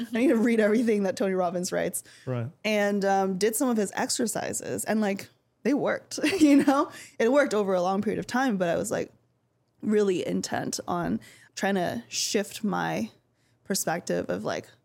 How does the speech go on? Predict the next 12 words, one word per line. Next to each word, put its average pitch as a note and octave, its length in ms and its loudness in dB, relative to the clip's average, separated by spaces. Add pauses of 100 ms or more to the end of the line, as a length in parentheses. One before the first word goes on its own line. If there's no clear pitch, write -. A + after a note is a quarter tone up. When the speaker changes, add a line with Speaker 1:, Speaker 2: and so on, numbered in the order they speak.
Speaker 1:
leave G#3 340 0
behind F#3 460 -4
who F#3+ 180 -2
I - 100 -2
thought D#2 220 -4
I - 60 -2
was - 360 -6
and - 200 -4 (380)
try G#3+ 140 -2
to G#3 100 0
be F3+ 240 -2
someone, E3+ 560 -6